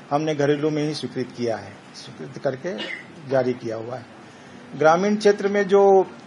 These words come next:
और बस्तर और सरगुजा में जो सरकारी hospital वगैरह,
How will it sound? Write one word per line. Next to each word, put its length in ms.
और 600
बस्तर 320
और 140
सरगुजा 480
में 180
जो 160
सरकारी 580
hospital 600
वगैरह, 480